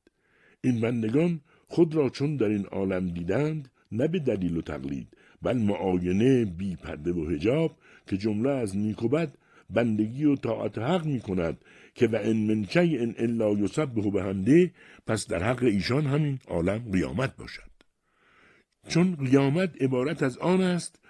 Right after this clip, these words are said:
که همه بندگی خدا کنند و کاری دیگر نکنند جز بندگی او.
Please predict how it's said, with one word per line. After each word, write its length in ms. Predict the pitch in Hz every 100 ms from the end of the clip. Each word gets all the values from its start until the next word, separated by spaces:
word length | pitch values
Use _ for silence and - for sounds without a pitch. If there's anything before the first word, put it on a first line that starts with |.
| _ -
که 100 | 113
همه 220 | 117 165
بندگی 580 | 131 104 92 95 113 101
خدا 360 | - 80 123
کنند 500 | 131 123 120 117 117 _ _ _
و 80 | 80
کاری 360 | 76 110 107 90
دیگر 320 | 73 76 87
نکنند 640 | 92 101 - 53 - - - _ _ -
جز 200 | 85 78
بندگی 580 | 65 69 65 67 101 123
او. 200 | 60